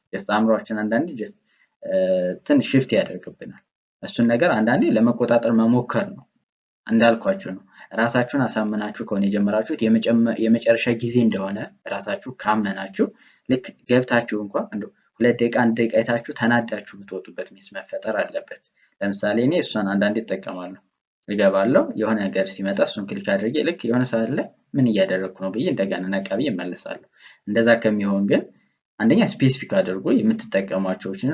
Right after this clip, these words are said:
ለምሳሌ ዩቲዩብ ቻናል ካለ፣ ኢንተርኔት የምትጠቀሙት ካለ፣ መጽሐፍ የምትጠቀሙት most reference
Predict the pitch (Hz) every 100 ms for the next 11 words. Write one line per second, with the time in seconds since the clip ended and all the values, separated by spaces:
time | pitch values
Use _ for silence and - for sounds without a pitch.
0 | 113 95 98 95 95 113 110 120 117 113
1 | 95 92 90 90 - _ _ _ - 107
2 | 117 117 113 113 104 101 - 98 - 98
3 | 98 - 98 92 87 - _ 107 113 123
4 | 117 110 110 104 - 98 - 107 143 -
5 | - 107 123 117 - - _ - 117 120
6 | 107 95 -